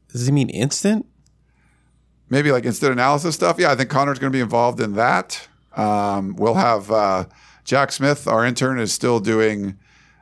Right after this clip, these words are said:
Speaker 2: uh, minor league baseball, but he will, or, or is it co-, no, it's college. Is it college baseball? Is he doing,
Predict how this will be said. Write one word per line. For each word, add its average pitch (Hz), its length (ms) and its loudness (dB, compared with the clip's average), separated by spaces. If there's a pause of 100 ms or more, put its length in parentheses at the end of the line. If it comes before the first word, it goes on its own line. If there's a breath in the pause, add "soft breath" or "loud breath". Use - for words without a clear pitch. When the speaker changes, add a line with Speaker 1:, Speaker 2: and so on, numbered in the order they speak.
Speaker 2:
uh, 101 280 0
minor 120 260 0
league 113 220 -2
baseball, 143 600 0
but - 400 -2
he 110 280 -6
will, 104 600 -2
or, 85 260 -6
or 101 160 -4
is 98 80 -2
it 110 160 -6
co-, - 180 -2
no, 101 80 0
it's 82 120 -8
college. 139 360 -2
Is 127 160 -10
it 190 60 -10
college 302 240 -4
baseball? 262 320 -4
Is 156 80 -6
he 262 60 -4
doing, 196 280 -2